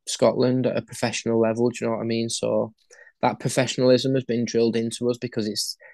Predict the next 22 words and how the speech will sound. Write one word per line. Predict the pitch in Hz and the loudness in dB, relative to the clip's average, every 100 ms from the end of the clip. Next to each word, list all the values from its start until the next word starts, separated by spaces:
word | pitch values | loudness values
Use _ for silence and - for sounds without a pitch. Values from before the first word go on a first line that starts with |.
| _ - | _ -12
it's | - | 2
the | 123 | 6
only | 131 131 | 8 8
way | 117 120 | 8 8
that | 123 117 | 6 4
we're | 131 | 2
gonna | 127 | 0
compete | 123 120 107 113 104 | -2 -6 -2 -2 0
with | 113 | 0
these | 120 113 | 0 0
countries | 113 110 - 113 113 | -2 -2 0 0 0
like | 110 110 - | 2 0 0
Turkey | - 113 117 117 | 0 0 0 -2
and | 113 | -2
Poland | 123 117 117 113 | 2 2 2 0
that | - | -2
are | 107 107 110 | -4 -4 -4
professional. | 117 120 113 - 127 - _ - _ _ | -8 -8 -6 -4 -4 -4 _ -20 _ _
So, | - - 107 104 110 - _ - | -2 4 6 8 4 2 _ -2
you | 120 | 2
know, | 117 107 | 4 4
we're, | 107 | 4